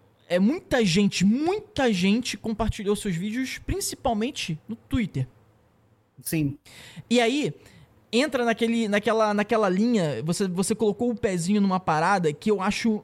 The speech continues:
Speaker 1: que eu achei sensacional. Eu acho que você descobriu uma fórmula do sucesso dentro de uma rede social que é sempre muito movimentada e sempre tendo os temas polêmicos em altas. E então, assim, você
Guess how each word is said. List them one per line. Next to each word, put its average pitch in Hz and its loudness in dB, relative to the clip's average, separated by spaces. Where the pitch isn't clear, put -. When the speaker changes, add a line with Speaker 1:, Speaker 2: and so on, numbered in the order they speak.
Speaker 1:
que 233 -4
eu 220 0
achei 214 -2
sensacional. 262 -2
Eu 262 4
acho 277 -2
que 285 -2
você 269 0
descobriu 277 0
uma 262 0
fórmula 226 0
do 185 -2
sucesso 208 -2
dentro 208 0
de 202 -4
uma 196 2
rede 196 2
social 196 0
que 202 -4
é 196 2
sempre 233 -2
muito 226 2
movimentada 196 0
e 208 2
sempre 247 0
tendo 240 0
os 208 -2
temas 208 0
polêmicos 196 -2
em 175 0
altas. 180 0
E 247 2
então, 311 2
assim, 302 0
você 285 -2